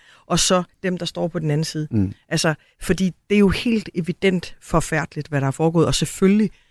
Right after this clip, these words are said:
Speaker 1: har Israel lov at forsvare sig. Men, men, men det, det kan skabe herhjemme og i alle andre lande, det, det er det, der, der bliver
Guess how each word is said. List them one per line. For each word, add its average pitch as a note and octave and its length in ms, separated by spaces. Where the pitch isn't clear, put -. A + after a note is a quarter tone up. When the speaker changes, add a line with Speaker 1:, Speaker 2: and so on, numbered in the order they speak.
Speaker 1:
har E3+ 140
Israel E3 420
lov D3+ 220
at E3+ 60
forsvare C#3 400
sig. D3+ 120
Men, E3+ 200
men, F3 240
men E3+ 240
det, A3+ 120
det A#3 120
kan F3 120
skabe F#3+ 500
herhjemme E3+ 480
og C#3+ 140
i B2+ 120
alle A3 200
andre A#3+ 260
lande, G3 240
det, G3+ 240
det G#3 140
er G3 40
det, G3 160
der, G3 120
der E3 280
bliver D#3 580